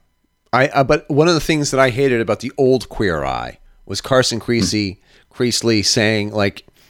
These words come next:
Speaker 1: this is an episode with Sean Kay, who is a fellow fedora wearer.
Speaker 2: Mm-hmm.
Speaker 1: And Carson had said, "You're, you're too old to be playing dress up."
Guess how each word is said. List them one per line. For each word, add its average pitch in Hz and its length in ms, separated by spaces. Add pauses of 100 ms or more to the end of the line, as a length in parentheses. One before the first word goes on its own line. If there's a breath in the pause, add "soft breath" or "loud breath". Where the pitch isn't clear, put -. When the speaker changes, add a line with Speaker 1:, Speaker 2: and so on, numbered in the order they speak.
(120 soft breath)
Speaker 1:
this 98 200
is 101 120
an 104 100
episode 120 440
with 98 100
Sean 101 360
Kay, 87 380
who 90 160
is 87 100
a 87 60
fellow 90 300
fedora 80 420
wearer. 50 420 (760)
Speaker 2:
Mm-hmm. 95 280
Speaker 1:
And 110 120
Carson 107 340
had 101 160
said, 101 380
"You're, 104 220
you're 110 140
too 226 340
old 160 240
to 113 60
be 101 100
playing 104 340
dress 87 360
up." 62 220